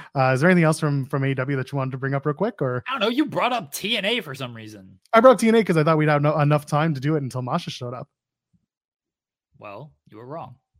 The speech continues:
Speaker 1: Thank you for that. Really appreciate that. <laughs> Honestly, Impact last night, T N A Impact was, was inoffensive. It was a good show. It was fine. Uh, but yeah, the way that Crest and I put it last night was it's an inoffensive episode of Impact, and, uh,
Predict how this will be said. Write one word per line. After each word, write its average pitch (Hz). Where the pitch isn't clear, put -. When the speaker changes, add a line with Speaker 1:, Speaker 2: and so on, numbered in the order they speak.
Speaker 1:
Thank 180
you 143
for 131
that. 135
Really 170
appreciate 156
that. -
<laughs> -
Honestly, 220
Impact 190
last 165
night, 147
T 180
N 160
A 147
Impact 135
was, 127
was 135
inoffensive. 127
It 180
was 139
a 131
good 135
show. 147
It 139
was 143
fine. 151
Uh, 135
but 143
yeah, 190
the 131
way 143
that 143
Crest 147
and 131
I 123
put 143
it 139
last 135
night 214
was 120
it's 123
an 131
inoffensive 147
episode 143
of 143
Impact, 120
and, 175
uh, 190